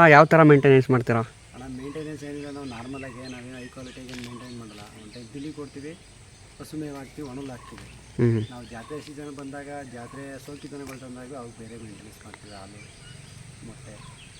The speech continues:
Speaker 2: ಬೇರೆ ತಿಂಡಿ ಇತ್ತು, ಕೈ ತಿಂಡಿಗಳು ಕೊಡ್ತೀವಿ.
Speaker 1: ಅವು ಥರ ಅಣ್ಣ ಕೆಲಸ ಗಿಲ್ಸ ಏನು ಮಾಡಲ್ಲ?
Speaker 2: ಅಣ್ಣ, ನಾವು ಯಾವ ದನ ತಂದ್ರೂ ಕೆಲಸ ಮಾಡ್ತೀವಿ. ಆ ದನ ಇರೋದೇ ಕೆಲಸ ಮಾಡೋಕ್ಕೆ.
Speaker 1: ಹ್ಮ್, ಹ್ಮ್.
Speaker 2: ಆರಂಭ ಮಾಡಬೇಕು, ನಮ್ಮ ಕೆಲಸ ಮಾಡಬೇಕು, ಮೇಯಿಸ್ಕೊಂಡು ಸೋಗಿ ಮಾಡಬೇಕು.
Speaker 1: ಸೋಕಿ ಮಾಡ್ಬೇಕು. ಹ್ಮ್, ಸರಿ, ಸರಿ, ಆಯ್ತಣ್ಣ. ಅಣ್ಣ, ನೀವು ಏನು ತಂದು ಅಕಸ್ಮಾತ್ by chance ಏನಾರು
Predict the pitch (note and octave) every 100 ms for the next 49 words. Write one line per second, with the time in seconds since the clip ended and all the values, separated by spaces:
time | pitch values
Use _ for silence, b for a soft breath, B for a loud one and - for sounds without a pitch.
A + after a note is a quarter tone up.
0 | B2 A#2+ A#2+ C3+ B2+ B2 C#3 C#3 C3 C3
1 | B2 A#2 A2+ - G#2 - - - A2+ D3+
2 | D#3+ D#3+ D#3+ D#3+ E3 D3 C#3 E3 D3+ D3
3 | C#3+ B2+ A2+ A2 G#2 - D#3 D3+ B2+ B2+
4 | D3+ D#3 D3+ C#3+ C3 E3+ D3+ B2+ C3+ B2
5 | - A2+ A2 A2+ - - E3 E3 D#3+ F#3
6 | D3 - C#3+ A#2+ - - - - A#2+ A2+
7 | G#2 - - - - C#3+ C#3 A#2+ A#2+ B2
8 | C#3+ B2 A#2 G2+ - - - - - -
9 | - - E3+ - F#3+ - D#3 C#3+ B2+ A#2
10 | - - - - B2 A#2+ A2+ G#2+ G#2 -
11 | - - - - - - - A#2 A2+ A2
12 | A2 B2+ A2+ A2 A#2+ A2+ A2+ C3 C#3 B2
13 | A#2+ - C#3+ D#3+ F3 F3+ F#3 F3 E3 E3+
14 | D3+ D#3 E3+ E3 D#3 - D#3 D3+ C#3+ C#3
15 | D#3 E3 D#3+ D#3 D#3 D3